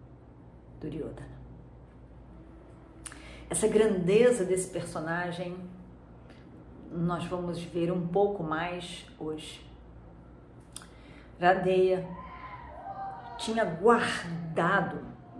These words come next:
a sua Shakti, essa arma especial de Indra, para usar somente em Arjuna.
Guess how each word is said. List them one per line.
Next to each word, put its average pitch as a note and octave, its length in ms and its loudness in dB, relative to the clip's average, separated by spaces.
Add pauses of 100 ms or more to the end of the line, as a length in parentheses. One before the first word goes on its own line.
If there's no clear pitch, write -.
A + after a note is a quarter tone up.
(640)
a B2 60 -6
sua - 240 0
Shakti, - 800 -4 (1040)
essa - 400 -4
arma G#3+ 480 6
especial F3+ 880 0 (380)
de E3+ 140 -2
Indra, F3+ 420 -4 (2250)
para G#3+ 320 8
usar F3+ 560 0 (340)
somente C4+ 1500 6 (1300)
em A3 440 0
Arjuna. C#3+ 600 -4